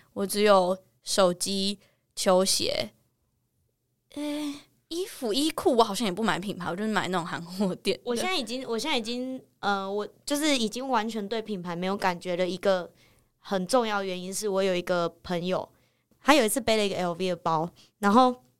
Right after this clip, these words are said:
Speaker 2: 然后我们大家，因为他们家是算是蛮，蛮，就是可以有这个经济，经济能力拥有这个包的这样子，然后我们就大家都觉得是真的，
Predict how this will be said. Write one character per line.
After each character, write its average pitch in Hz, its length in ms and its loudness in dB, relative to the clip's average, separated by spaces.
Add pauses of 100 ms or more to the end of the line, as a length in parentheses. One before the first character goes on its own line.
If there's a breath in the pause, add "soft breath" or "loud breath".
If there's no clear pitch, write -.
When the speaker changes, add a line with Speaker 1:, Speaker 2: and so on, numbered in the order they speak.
(600)
Speaker 2:
然 240 140 8
后 294 60 8
我 269 60 4
们 214 160 0
大 240 220 6
家， 240 60 4
因 269 60 0
为 294 80 2
他 294 160 2
们 220 140 0
家 214 260 6
是 226 260 -2
算 220 240 2
是 202 440 -2
蛮， 190 420 0
蛮， 196 400 0 (300)
就 349 80 0
是 302 320 6 (840)
可 269 140 4
以 330 40 4
有 254 120 2
这 233 100 0
个 262 60 4
经 226 200 -4
济， 233 300 -4
经 254 180 4
济 254 140 4
能 185 180 4
力 208 140 4
拥 185 160 6
有 190 100 -4
这 170 120 -8
个 185 60 -8
包 165 280 2
的 - 140 -6
这 - 80 -14
样 - 160 -6
子， - 120 -8 (420 loud breath)
然 214 120 8
后 277 80 8
我 262 40 4
们 214 120 -2
就 254 80 -4
大 247 160 6
家 233 80 6
都 240 100 4
觉 208 200 -2
得 175 80 -2
是 214 160 -2
真 185 320 4
的， - 120 -8